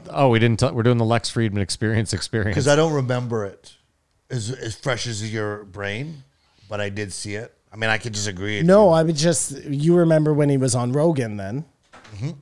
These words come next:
Speaker 3: Like, you don't want me to
Speaker 1: I
Speaker 3: quote
Speaker 1: don't remember
Speaker 3: Lex's
Speaker 1: him, no.
Speaker 3: show?
Speaker 1: But let, just hear it. Spit it out.
Speaker 2: Yeah, sorry, Simon.
Speaker 3: Don't worry about it. It's all good.
Speaker 2: Well, it's just, uh, he, he, actually, it's funny 'cause he does come up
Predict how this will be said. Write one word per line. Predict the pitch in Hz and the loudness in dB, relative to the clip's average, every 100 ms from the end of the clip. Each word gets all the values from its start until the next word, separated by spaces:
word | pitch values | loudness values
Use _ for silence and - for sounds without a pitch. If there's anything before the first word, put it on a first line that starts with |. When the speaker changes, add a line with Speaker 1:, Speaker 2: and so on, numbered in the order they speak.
| _ _ - | _ _ -14
Speaker 3:
Like, | 113 | -6
you | 127 | -2
don't | 131 135 | 0 0
want | 131 131 | 0 -2
me | 131 | -2
to | 131 127 120 113 | -2 -2 -2 2
Speaker 1:
I | 113 | 4
Speaker 3:
quote | - | 6
Speaker 1:
don't | 117 | 4
remember | 107 104 98 92 | 2 2 2 2
Speaker 3:
Lex's | 92 90 87 | 2 2 2
Speaker 1:
him, | 98 | 2
no. | 151 160 | 2 0
Speaker 3:
show? | - _ _ _ | -6 _ _ _
Speaker 1:
But | 117 | -2
let, | 175 | -2
just | 170 190 | 0 0
hear | - 196 143 | 4 4 2
it. | 92 | 0
Spit | - 170 | 0 2
it | 175 | 4
out. | 143 85 | 2 0
Speaker 2:
Yeah, | 98 | -6
sorry, | - 107 90 | -4 -2 -2
Simon. | 98 85 85 _ _ _ _ _ _ _ _ _ _ _ - 107 - | -6 -8 -14 _ _ _ _ _ _ _ _ _ _ _ -16 -14 -8
Speaker 3:
Don't | 135 | -6
worry | 90 78 | -6 -10
about | 71 71 | -14 -14
it. | 76 | -14
It's | 85 113 | -8 -8
all | 90 | -8
good. | 71 71 - - _ _ - _ _ _ _ _ _ | -12 -16 -16 -20 _ _ -20 _ _ _ _ _ _
Speaker 2:
Well, | - 180 | -2 0
it's | 151 | 0
just, | 135 135 | 0 -2
uh, | 135 113 - - - _ _ _ _ | -6 -16 -20 -18 -20 _ _ _ _
he, | - 80 71 _ | -18 -18 _ _
he, | 131 156 - _ _ 139 | -10 -10 -12 _ _ -8
actually, | 160 - 120 | -6 -4 -4
it's | 123 - | -6 -2
funny | 165 160 | 2 2
'cause | - 127 | 0 -4
he | 123 | -2
does | 113 135 | 0 0
come | - 113 110 | -2 -6 -4
up | 113 - | -6 -10